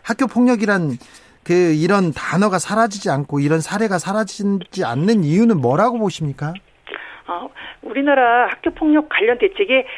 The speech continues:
Speaker 2: 대부분 예방 중심으로 돼 있습니다. 그러니까 피해자, 좀 전에도 말씀드렸듯이 피해자 보호에 대해서는
Speaker 1: 네.
Speaker 2: 아예 소극적이나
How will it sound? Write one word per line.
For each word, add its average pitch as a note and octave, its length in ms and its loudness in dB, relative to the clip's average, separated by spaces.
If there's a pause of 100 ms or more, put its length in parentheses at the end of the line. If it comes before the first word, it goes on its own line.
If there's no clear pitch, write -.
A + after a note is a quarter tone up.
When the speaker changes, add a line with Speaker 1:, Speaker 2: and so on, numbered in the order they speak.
(160)
Speaker 2:
대부분 A3 560 -2
예방 C#4 340 4
중심으로 G#3 460 -4
돼 D#3+ 120 2
있습니다. D#3 520 -4 (220)
그러니까 G#3+ 200 -2 (260)
피해자, F4 440 4 (260)
좀 A#3 180 -10
전에도 C#4 280 0
말씀드렸듯이 G#3 1120 -2 (240)
피해자 F4 320 4
보호에 A#3 580 2
대해서는 G3 640 0
Speaker 1:
네. D3+ 160 2
Speaker 2:
아예 A3 300 2 (340)
소극적이나 A#3 720 0